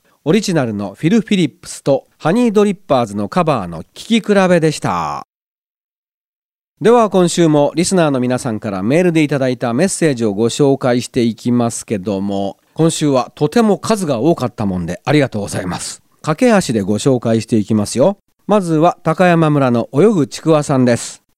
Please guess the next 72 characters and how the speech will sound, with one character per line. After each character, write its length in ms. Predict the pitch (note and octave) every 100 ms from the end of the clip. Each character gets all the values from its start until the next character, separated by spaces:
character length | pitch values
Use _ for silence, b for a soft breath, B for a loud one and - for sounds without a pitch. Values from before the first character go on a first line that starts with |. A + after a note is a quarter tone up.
| _ _
「十 200 | B2 A3
一 180 | A#3 G3+
月 200 | F#3 E3+
三 140 | D#3+
日 180 | C#3 C#3+
は 180 | C#3+ C#3+
私 300 | C3+ C#3 A3+
た 120 | -
ち 120 | F3+ C3+
夫 180 | D3
婦 120 | C3+ G#2+
の 180 | G2+ -
三 360 | - F3 B3
十 140 | A3+ A#3
回 300 | - G#3+ G3+
目 120 | F#3+
の 100 | F3+
結 240 | - D#3
婚 220 | - G3 F#3
記 100 | G3
念 180 | F#3+
日 100 | F3+
で 100 | D#3+
し 80 | D#3+
た。 320 | - D3+ C#3+ b b
お 140 | - B2
め 140 | C#3+
で 160 | D3+ E3
と 200 | D#3+ D#3
う 40 |
ご 140 | C#3+ C#3+
ざ 180 | C#3+
い 80 | C3+
ま 180 | C3 B2+
す。」 260 | - - - b -
何 320 | B2 D#3 G#3
婚 320 | - F#3+ D#3+
式 140 | -
だ 100 | -
っ 20 | F2+
た 80 | G2
で 80 |
し 100 | F2
ょ 40 | G2+
う 20 |
か 140 | -
ね。 280 | B2 D3+ A2+ - _
三 260 | - F3+
十 160 | D3+ A2+
は 140 | F#2
何 180 | G2+ D3+
だ 100 | D3+
っ 40 |
た 80 | -
か 100 | G#2+
な。 380 | F#2 F2+ D#3 - _ _ _
晴 200 | D#3+ A3
れ 20 |
の 100 | G#3
得 280 | D3 C#3 A3
意 80 | G#3+
日 120 | F3
と 100 | C#3
言 120 | A#2
わ 100 | C3+
れ 80 | C#3+
た 80 | C3+
日 120 | B2+
で 120 | B2+
し 80 | A2
た 100 | G#2+
が、 220 | C3 G3+